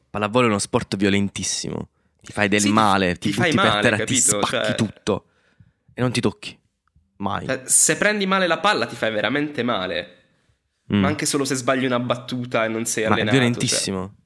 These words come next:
Speaker 1: È violentissimo. Mamma mia. No, il calcio è un po' brutto, però vabbè, vorrei aprire una parentesi, ma è troppo lunga. Comunque l'Inter ha vinto lo scudetto, hai visto? Tu tifavi Inter,
Speaker 2: Eh
Speaker 1: mi
Speaker 2: sì,
Speaker 1: sembra,
Speaker 2: ormai
Speaker 1: no?
Speaker 2: <laughs> da un bel po'. Eh, ma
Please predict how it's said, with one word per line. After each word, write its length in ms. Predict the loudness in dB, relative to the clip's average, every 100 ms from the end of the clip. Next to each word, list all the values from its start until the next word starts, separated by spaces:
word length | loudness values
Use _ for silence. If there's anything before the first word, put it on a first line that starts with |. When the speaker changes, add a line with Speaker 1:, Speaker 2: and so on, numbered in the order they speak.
| _ -20
Speaker 1:
È 120 | -14 -14
violentissimo. 1000 | -4 -2 0 0 -4 -6 -4 -4 -6 -10 -4
Mamma 320 | -2 0 2
mia. 200 | 0 -2 -8 _ _ _ _ _ -14 -14 _ _ _ _ _ _ _ _ _ _ _ -14 -2
No, 240 | 2 2
il 120 | 2
calcio 340 | 4 4 4 0
è 40 |
un 40 | 0
po' 100 | 0
brutto, 340 | 0 0 0
però 180 | 2 2
vabbè, 300 | 2 2 2
vorrei 200 | 2 2
aprire 160 | 0
una 100 | 0
parentesi, 420 | 0 0 0 -2 -4
ma 60 |
è 60 | -4
troppo 300 | -8 -4 0
lunga. 400 | 2 0 -4 -6 -4
Comunque 280 | -4 0
l'Inter 260 | 0 2 2
ha 60 | 2
vinto 200 | 4 2
lo 60 |
scudetto, 460 | 2 2 0 0 -2
hai 40 |
visto? 240 | -2 -2 -4
Tu 80 | -4
tifavi 320 | -2 0 2
Inter, 140 | 0 0
Speaker 2:
Eh 20 |
Speaker 1:
mi 20 |
Speaker 2:
sì, 140 | 0 0
Speaker 1:
sembra, 220 | 0 0 -2
Speaker 2:
ormai 200 | -2 -4
Speaker 1:
no? 60 |
Speaker 2:
<laughs> 640 | -6 -8 -18 -20 -20 -20 -14
da 140 | -12
un 80 | -6
bel 140 | -6
po'. 340 | -4 -4 -4 -8 -20 -20 -20 -20 -20 _ -8
Eh, 760 | -4 -2 -2 -2 -2 -4 -6 -4
ma 220 | -2 -2